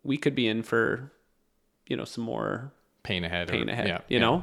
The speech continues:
Speaker 1: and, and maybe, like, more likely that we are, who knows? Um, but you have to be kind of honest and prepared. So I think,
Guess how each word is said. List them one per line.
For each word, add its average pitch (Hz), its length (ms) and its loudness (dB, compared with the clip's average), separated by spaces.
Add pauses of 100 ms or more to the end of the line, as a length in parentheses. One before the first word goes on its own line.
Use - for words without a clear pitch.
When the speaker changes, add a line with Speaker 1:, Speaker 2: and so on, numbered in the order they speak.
Speaker 1:
and, 127 300 0
and 180 140 0
maybe, 175 200 2
like, 165 140 2
more 156 220 4
likely 156 420 2
that 131 120 4
we 73 120 4
are, - 220 4
who 143 80 2
knows? - 240 -4 (440)
Um, 123 520 2 (220)
but 127 100 4
you 139 80 6
have 147 160 6
to 143 80 2
be 123 180 0
kind 120 220 0
of 117 100 2
honest 113 340 -2
and 117 80 -4
prepared. 110 380 -2 (200)
So - 140 0
I 117 60 6
think, 175 320 2